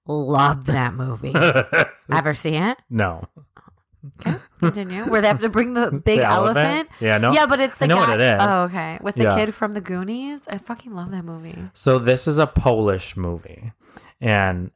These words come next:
Speaker 2: <laughs>
Speaker 1: Already, eye roll.
Speaker 2: I mean
Speaker 1: Eye roll already. Anything international, not interested. Not interested.
Speaker 2: You uncultured swine.
Speaker 1: <laughs> If I have to, if I,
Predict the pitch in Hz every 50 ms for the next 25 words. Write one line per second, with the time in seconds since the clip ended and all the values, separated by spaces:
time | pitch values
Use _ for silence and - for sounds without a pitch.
0 | _ - 104 90 - - - - - - - 160 - - 160 170 175 170 160 143
1 | 127 113 117 - - - 117 113 107 107 107 98 95 220 370 359 - 151 151 196
2 | 220 220 240 247 254 277 277 285 269 262 262 262 269 269 - 202 214 214 220 214
3 | 208 185 180 175 165 165 170 - - - - 240 262 294 339 359 359 370 359 370
4 | 339 330 320 294 277 269 262 269 - - 302 302 285 277 254 233 233 226 220 214
5 | 208 208 190 208 180 175 185 - - 202 190 185 180 185 185 220 247 262 247 220
6 | 233 240 254 262 285 285 294 302 294 262 247 208 175 180 - 175 156 160 175 190
7 | 202 226 247 - 147 156 170 180 202 214 180 - - 147 151 160 170 165 - 170
8 | 165 160 143 - - - - - 151 180 - - - - - 165 156 - - -
9 | - - - - - - - 320 302 - 277 285 302 330 330 330 349 427 403 -
10 | - - - - - - 302 262 349 1077 - 494